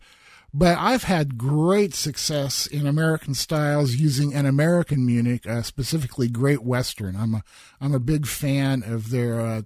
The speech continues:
ten Lovibond Munich malt, uh, especially for American styles.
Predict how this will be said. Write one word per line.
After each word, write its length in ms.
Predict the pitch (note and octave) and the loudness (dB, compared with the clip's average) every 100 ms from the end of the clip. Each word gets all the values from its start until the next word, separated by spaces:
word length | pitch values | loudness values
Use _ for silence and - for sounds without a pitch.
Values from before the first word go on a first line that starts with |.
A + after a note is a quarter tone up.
| - | -8
ten 220 | - D3 | -4 0
Lovibond 800 | C3 B2 B2 A#2+ A#2+ A#2+ A#2 G#2+ | 0 0 0 0 0 0 0 -2
Munich 420 | B2 A#2+ A#2 A2 | 0 2 2 0
malt, 400 | B2 A#2+ A2+ G#2 - | 0 0 -2 -6 -8
uh, 160 | A2 G2+ | -8 -6
especially 440 | G#2 - D3 C#3 | -8 -6 -4 -4
for 180 | - A#2+ | -4 -2
American 520 | A2 A2 A2 G#2+ G#2 | 0 0 0 -2 -6
styles. 680 | G2+ - G#2+ G#2+ G2 G2 - | -6 -8 -6 -4 -6 -8 -14